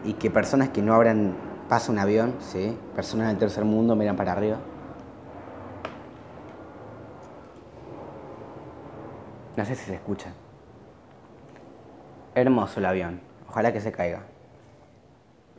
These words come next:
Siempre nos ponemos la pregunta de ¿por qué no podemos tener buena memoria? Obviamente hay gente que sale de la regla y tal vez chicos que no son de la tecnología o que son muy, muy estudiosos.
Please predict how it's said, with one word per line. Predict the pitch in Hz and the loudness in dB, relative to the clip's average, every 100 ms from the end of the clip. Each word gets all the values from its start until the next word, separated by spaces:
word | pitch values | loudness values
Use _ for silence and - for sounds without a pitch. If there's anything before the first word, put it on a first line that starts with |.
| - _ - - - - - _ - - - - | -20 _ -20 -20 -20 -20 -20 _ -20 -20 -20 -20
Siempre | - 135 135 | 0 2 4
nos | 117 | 2
ponemos | 117 117 | 2 2
la | 113 | 2
pregunta | 110 117 113 | 2 2 2
de | 104 95 | 2 0
¿por | - 131 131 | 0 2 4
qué | 160 123 90 - - - | 2 0 -2 -12 -18 -6
no | 104 113 113 | 0 0 0
podemos | 110 113 113 113 - - _ _ _ _ _ _ | 2 2 2 -2 -6 -18 _ _ _ _ _ _
tener | 107 104 107 | -2 0 2
buena | 107 110 | 2 0
memoria? | 101 101 110 107 98 - | 0 0 2 2 0 -4
Obviamente | 92 95 101 95 | -2 0 2 0
hay | |
gente | - 110 101 | 0 0 -2
que | - 85 - - | -4 -6 -6 2
sale | 95 107 | 4 6
de | 101 | 4
la | 95 92 | 4 2
regla | 95 104 113 | 0 0 0
y | 98 - - | -2 -6 -6
tal | 92 | -4
vez | 92 | -2
chicos | - 98 | -4 -6
que | 92 87 | -4 -6
no | 90 98 107 | -2 0 0
son | - 107 | 2 2
de | |
la | 101 | 2
tecnología | 104 104 - 127 | 2 -2 2 2
o | |
que | - | 2
son | 98 104 101 | -4 -4 -2
muy, | 104 107 98 - _ - - - _ _ _ _ _ _ - | -2 -2 -4 -10 _ -20 -20 -20 _ _ _ _ _ _ -10
muy | 101 101 101 98 | -4 -2 -2 -4
estudiosos. | 98 98 104 107 - 117 | -4 -2 0 0 -4 -12